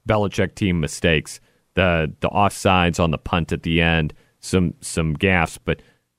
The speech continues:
Mac Jones, man, watching that game should make you feel grateful for Sam Howell and everything Sam Howell brings to the table.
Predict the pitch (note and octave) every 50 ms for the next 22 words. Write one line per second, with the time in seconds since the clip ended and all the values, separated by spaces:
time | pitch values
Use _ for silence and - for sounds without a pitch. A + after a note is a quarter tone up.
0 | _ _ - F2 G2+ D3+ G3+ A3 F#3 - - A#2+ A#2+ A#2+ A2 G2+ F#2+ - G2 F2+
1 | E2 D#2 D#2 D2+ C#2+ - _ _ _ _ _ _ _ _ _ _ _ - G#2 G#2+
2 | B2+ D#3+ G3+ G#3+ - B3 G#3+ G3+ G3 G3 F#3+ F3 - E3+ E3 F3 F3+ F3 F3 F3
3 | E3+ - _ _ _ _ _ _ _ - - A#2 A2 G#2+ A2+ C#3 D#3 D3+ D#3+ E3
4 | C#3+ - - B2 A2 F#2+ F2 D2+ - - E2+ F2+ A#2+ E3+ F3+ D3 - - F3+ F3
5 | F3+ F#3 F3+ - _ _ _ _ _ _ _ - A2+ G#2+ G2 - - - - B2+
6 | B2+ C3 B2+ B2+ A#2 F#2 G2 F#2 D2+ C2 A#1 G#1 - - _ _ _ _ _ _
7 | _ - F#2+ - - - C3+ C3+ C#3+ D3 B2 C3+ B2+ B2 - - - A2+ A2 A2
8 | G#2+ G2 A2 G2+ G2 F2 G2+ G2 F#2+ F#2 - - G2+ E2 E2+ - - E2 - -
9 | - - -